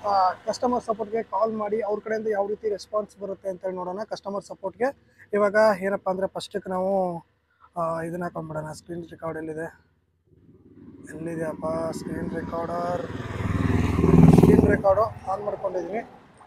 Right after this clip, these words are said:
ಇವಾಗ ಆನ್ ಆಗಿದೆ. ಆ, ಇವಾಗ ನೀವು ಏನ್ ನೋಡ್ತಾ ಇದ್ದೀರಾ, ಏನಪ್ಪ ಅಂತಂದ್ರೆ ಇಲ್ಲಿ ನಾನು, ಆ, ಸಪೋರ್ಟ್, ಪೋರ್ಟರ್ ಸಪೋರ್ಟ್ ಅಂತ ಇದೆಯಲ್ಲ, ಅದ್ರ ಮೇಲೆ click ಮಾಡ್ಕೊತೀನಿ. ಆ, click ಮಾಡ್ಕೊಂಡ್ಮೇಲೆ ಚಾಟ್ ಆರಂಭಿಸಿ ಅಂತ ಬರುತ್ತೆ.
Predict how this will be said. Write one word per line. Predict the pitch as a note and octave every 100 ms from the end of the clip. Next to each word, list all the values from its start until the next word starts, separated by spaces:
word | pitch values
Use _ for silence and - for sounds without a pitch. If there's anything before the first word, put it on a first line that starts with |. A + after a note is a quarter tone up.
| _
ಇವಾಗ | F3 F3+ F3
ಆನ್ | G3 F#3+ G3+
ಆಗಿದೆ. | F#3+ F3 G#3+ - - - - G#3
ಆ, | G#3
ಇವಾಗ | G#3+ A3 A3+
ನೀವು | A3 A3
ಏನ್ | B3
ನೋಡ್ತಾ | A#3+ A#3+ A#3 A#3
ಇದ್ದೀರಾ, | G#3+ G#3+ B3+ - - -
ಏನಪ್ಪ | A#3 B3+ B3
ಅಂತಂದ್ರೆ | A3+ A3 A3 C4+ - -
ಇಲ್ಲಿ | G#3+ G#3+
ನಾನು, | G#3 G#3+ A3
ಆ, | - - G3+ G3+ G3+ G3+ F3+ - - - - - - -
ಸಪೋರ್ಟ್, | A3 - C4+ C4 - -
ಪೋರ್ಟರ್ | A#3+ B3+ B3
ಸಪೋರ್ಟ್ | A#3 A#3 G#3+
ಅಂತ | G#3
ಇದೆಯಲ್ಲ, | G#3+ G#3+
ಅದ್ರ | G3+
ಮೇಲೆ | G#3+ G#3+
click | G3+ F#3+ -
ಮಾಡ್ಕೊತೀನಿ. | A3 G#3 G3+ G3+ A3+ - - - - - -
ಆ, | F#3+ F#3+ F#3
click | - G3 G3+
ಮಾಡ್ಕೊಂಡ್ಮೇಲೆ | A3 G#3 A3 G#3+ G#3+ A#3 - -
ಚಾಟ್ | - F#3+ G#3+ G3+
ಆರಂಭಿಸಿ | G3+ G3 G3 G3+
ಅಂತ | F#3
ಬರುತ್ತೆ. | G3 F#3 F3 F#3+